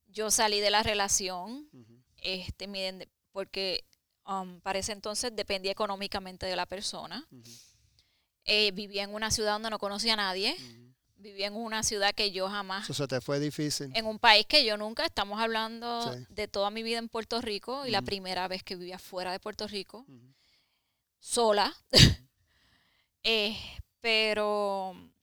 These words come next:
Speaker 1: nada, este, de ahí que termino la relación,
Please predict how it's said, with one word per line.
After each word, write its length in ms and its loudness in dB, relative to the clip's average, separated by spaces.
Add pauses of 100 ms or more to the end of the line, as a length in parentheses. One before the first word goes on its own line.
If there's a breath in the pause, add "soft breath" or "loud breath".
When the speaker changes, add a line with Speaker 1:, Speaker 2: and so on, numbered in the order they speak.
(960)
Speaker 1:
nada, 480 0
este, 640 -4
de 240 -4
ahí 580 -2
que 140 -2
termino 400 -4
la 100 -2
relación, 800 -2